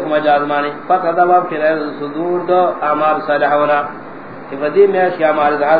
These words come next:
زیادہ تا دی گئی اور ظاہر مشاہدے سے معلوم دا۔ اب ان مازان راوزی بن جامع ماضی کے راضی جو مانتا۔ اور دا تغلیق کا باب دا کہ نئے دا دا کم والی دا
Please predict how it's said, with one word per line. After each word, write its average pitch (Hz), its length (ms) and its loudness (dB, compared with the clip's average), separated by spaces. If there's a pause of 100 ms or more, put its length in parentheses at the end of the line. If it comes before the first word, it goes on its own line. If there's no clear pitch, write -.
زیادہ 160 240 4
تا 151 180 2
دی 147 80 -6
گئی 151 140 -2
اور 147 100 4
ظاہر 147 240 2
مشاہدے 156 480 -2
سے 151 80 -6
معلوم 147 320 -2
دا۔ 147 80 -4 (1000)
اب 131 100 -6
ان 147 120 -6
مازان 156 400 0
راوزی 156 260 -2
بن 135 540 -8
جامع 135 260 -2 (180)
ماضی 135 280 -4
کے 151 120 -4
راضی 131 260 -2
جو 127 120 -8
مانتا۔ 120 280 -10 (640)
اور 143 140 -2
دا 160 240 4
تغلیق 160 500 2
کا 180 80 4
باب 180 320 4
دا 160 100 6
کہ 156 160 -4
نئے 160 200 2
دا 151 180 4
دا 151 300 0 (500)
کم 151 240 0
والی 196 420 4
دا 180 60 2